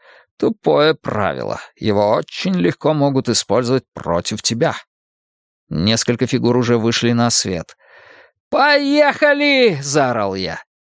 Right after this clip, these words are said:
И мы сорвались с места, со скоростью явно больше стольника. «Это Генри позвонил мне!» — на ходу проорал Крамли.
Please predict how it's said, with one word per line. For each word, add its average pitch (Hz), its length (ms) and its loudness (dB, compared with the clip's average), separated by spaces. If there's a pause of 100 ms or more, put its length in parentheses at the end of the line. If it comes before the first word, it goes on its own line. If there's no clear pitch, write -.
(120)
И 226 140 2
мы 160 240 2
сорвались 107 680 0
с - 140 -2
места, 104 580 -2 (400)
со - 180 -2
скоростью 175 580 0
явно 147 420 2
больше 107 460 -2
стольника. 57 800 -6 (1000)
«Это 170 460 -2
Генри 220 680 0 (100)
позвонил 170 640 2
мне!» — 135 320 0 (240)
на 131 120 0
ходу 117 280 -2
проорал 107 400 0
Крамли. 85 500 -4